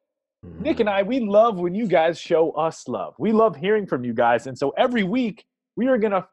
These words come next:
Speaker 1: feature a review and give a shout out and show some love to the reviewer. So, Nick, who are we highlighting this week, my friend?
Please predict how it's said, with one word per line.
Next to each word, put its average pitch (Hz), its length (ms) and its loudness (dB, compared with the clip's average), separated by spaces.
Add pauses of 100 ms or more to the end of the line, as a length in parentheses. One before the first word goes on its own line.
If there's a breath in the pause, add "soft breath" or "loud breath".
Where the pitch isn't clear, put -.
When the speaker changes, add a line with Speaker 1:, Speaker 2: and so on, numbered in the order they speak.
Speaker 1:
feature 180 640 -2 (220)
a 175 120 6
review 185 560 2
and 131 140 -4
give 226 160 -4
a 208 60 -2
shout 233 460 -6
out 107 240 0
and 131 120 -16
show 240 260 -2
some 139 300 -4
love 170 680 0 (480)
to 175 100 -2
the 151 160 -6
reviewer. 185 960 -2 (560)
So, 190 580 2 (160)
Nick, 208 300 2 (280)
who 254 400 4 (400)
are 175 80 2
we 185 100 0
highlighting 139 500 2
this 95 160 -14
week, 98 160 -12
my 101 100 -12
friend? 139 220 -10